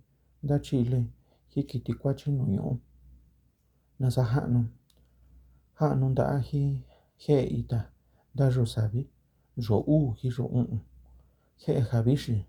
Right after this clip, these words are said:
Yo uja. Jade yo uxi. Ninu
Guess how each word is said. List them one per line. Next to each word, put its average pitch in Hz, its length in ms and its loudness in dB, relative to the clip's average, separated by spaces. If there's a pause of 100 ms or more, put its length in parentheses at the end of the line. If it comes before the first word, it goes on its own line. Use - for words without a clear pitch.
(120)
Yo 110 220 -2
uja. 131 380 -2 (500)
Jade 107 260 0
yo 104 220 -2 (380)
uxi. - 320 -2 (1800)
Ninu 139 260 6